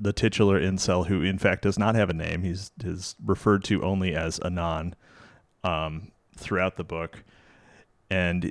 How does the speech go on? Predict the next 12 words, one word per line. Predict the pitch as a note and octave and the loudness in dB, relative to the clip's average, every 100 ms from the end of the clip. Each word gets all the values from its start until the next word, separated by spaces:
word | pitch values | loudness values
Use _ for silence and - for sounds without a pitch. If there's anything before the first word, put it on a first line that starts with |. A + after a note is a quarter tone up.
| - | -6
he | - - G#2 F#2+ G#2 | -8 0 2 6 6
is | G2 F#2 - | 6 4 -2
a | G2+ F#2 F2+ F2 F2 - | 0 2 4 2 0 -4
hardcore, | - - A#2 A#2 B2+ - B2 G#2+ G#2 G2+ G2 G2+ G#2 - - | -8 4 8 8 6 4 8 10 10 8 8 6 2 -4 -4
um, | F2 E2 E2 F2 F2+ A2 _ _ - _ _ - | -4 -2 -6 -6 -8 -10 _ _ -20 _ _ -4
hardcore | - A#2+ - C3 A#2 - | 4 4 8 10 10 8
evolutionary | F#2+ A2 G#2 G#2+ G#2 F#2+ F2+ | 2 6 6 6 4 4 4
bio | F2+ E2+ E2+ E2 | 2 2 2 0
guy | D#2+ D#2 D2+ D#2 E2 - - - - | -2 -2 -2 -4 -8 -12 -20 -10 -4
who | E2+ E2 E2 E2+ - | -2 -2 -2 -6 -8
has, | - F#2 D#2+ D#2+ E2+ - - _ _ _ _ - - | -6 -4 -4 -4 -6 -6 -10 _ _ _ _ -16 -10
um, | E2 D#2+ E2 - | -8 -6 -8 -12